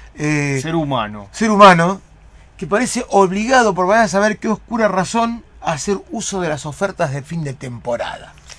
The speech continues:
Speaker 2: Bueno, hoy,
Speaker 1: <laughs> Sí.
Speaker 2: hoy justo pasaba por un negocio, ¿no? Este, y decía veinte por ciento de descuento. Saco.
Speaker 1: Ajá.
Speaker 2: Tres mil y pico, quinientos
Speaker 1: Sí.
Speaker 2: pesos. No. No.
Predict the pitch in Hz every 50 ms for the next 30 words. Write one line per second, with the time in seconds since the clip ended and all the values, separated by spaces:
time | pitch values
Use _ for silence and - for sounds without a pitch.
0 | - - - - - - - - - - 151 131 - - 208 196 170 170 202 233
1 | 254 240 226 - - 277 294 302 254 - - 226 180 - - 156 123 151 147 -
2 | - 160 156 147 120 143 143 139 147 147 143 139 135 135 127 120 113 110 - -
3 | - 110 107 120 139 160 185 214 233 226 - - 110 123 123 - - - - 131
4 | 123 120 120 117 113 113 110 107 107 104 104 104 98 - - - - - - -
5 | - 147 147 151 143 - - 220 214 202 180 233 277 285 226 - 226 196 185 196
6 | 180 - 247 254 240 196 190 196 185 170 160 139 - - 117 98 92 87 - -
7 | - - - - - - - - 143 120 - - - - - - - - _ -
8 | - - - - - - - - 120 110 101 117 143 151 156 180 190 165 143 127
9 | 120 113 107 104 87 113 110 - - 90 - - - 113 113 113 139 135 117 110
10 | 110 107 - - - - - - - - - - - - - - - - - -
11 | - - - - 202 139 107 - - - - - - - - - - - - -
12 | - - - 247 160 -